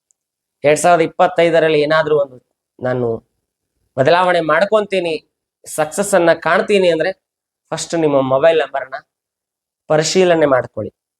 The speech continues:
ಆಗ್ಬೋದು. ಮುಂದಿನ ಒಂದು ವಿಚಾರದ ಕುರಿತಾಗಿ ಮುಂದಿನ ಕೊನೆಯ ರಾಶಿ ಆಗಿರ್ತಕ್ಕಂಥ ಮೀನ ರಾಶಿಯೊಂದಿಗೆ ನಾನು ಮತ್ತೆ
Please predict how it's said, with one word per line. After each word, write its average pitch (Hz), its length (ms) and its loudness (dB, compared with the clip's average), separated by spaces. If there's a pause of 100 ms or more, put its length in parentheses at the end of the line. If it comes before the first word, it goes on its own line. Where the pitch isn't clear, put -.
(960)
ಆಗ್ಬೋದು. 131 500 0 (680)
ಮುಂದಿನ 175 300 4
ಒಂದು 156 340 2 (1300)
ವಿಚಾರದ 175 420 2
ಕುರಿತಾಗಿ 143 500 -4 (260)
ಮುಂದಿನ 139 360 -4 (260)
ಕೊನೆಯ 202 340 4
ರಾಶಿ 190 280 2
ಆಗಿರ್ತಕ್ಕಂಥ 160 640 -2
ಮೀನ 156 360 -4
ರಾಶಿಯೊಂದಿಗೆ 139 600 -2
ನಾನು 131 160 -6
ಮತ್ತೆ 170 300 -2